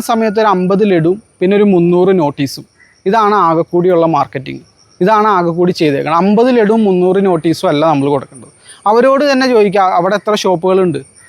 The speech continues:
നിങ്ങളുടെ ടാർഗറ്റഡ് ആയിട്ടുള്ള എത്ര കസ്റ്റമേഴ്സ് ഉണ്ട്. അവർ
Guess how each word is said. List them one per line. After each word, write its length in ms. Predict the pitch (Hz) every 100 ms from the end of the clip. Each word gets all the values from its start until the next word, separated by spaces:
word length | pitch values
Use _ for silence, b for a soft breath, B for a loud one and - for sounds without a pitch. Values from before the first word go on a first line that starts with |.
| B -
നിങ്ങളുടെ 320 | 180 202 214 226
ടാർഗറ്റഡ് 420 | 220 196 190 202 220
ആയിട്ടുള്ള 240 | 214 208 196
എത്ര 160 | 208 208
കസ്റ്റമേഴ്സ് 500 | 190 - 180 180 170 185
ഉണ്ട്. 120 | 139 B B B B -
അവർ 120 | 220